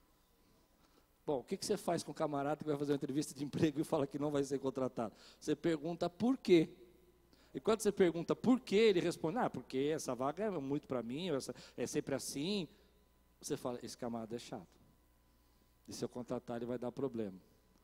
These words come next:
Antes dele arrumar um emprego, o que ele precisava fazer? Tratar as emoções dele. Antes de salvar o seu casamento, você precisa ter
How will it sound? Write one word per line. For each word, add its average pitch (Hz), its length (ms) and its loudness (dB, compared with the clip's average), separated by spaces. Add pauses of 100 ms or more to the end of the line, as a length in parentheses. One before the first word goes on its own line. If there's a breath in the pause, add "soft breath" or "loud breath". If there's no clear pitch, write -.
(520 soft breath)
Antes 254 320 4
dele 202 180 2
arrumar 180 200 0
um 160 40 -2
emprego, 175 300 2
o 175 40 -4
que 180 80 -6
ele 180 80 2
precisava 156 280 0
fazer? 143 400 0 (920)
Tratar 139 380 -2
as 127 100 0
emoções 135 640 -4
dele. 92 240 -12 (1600 soft breath)
Antes 285 460 4
de 233 100 -2
salvar 202 380 4
o - 20 0
seu 190 160 -2
casamento, 160 640 -2
você 165 260 -6
precisa - 220 -6
ter 151 320 -4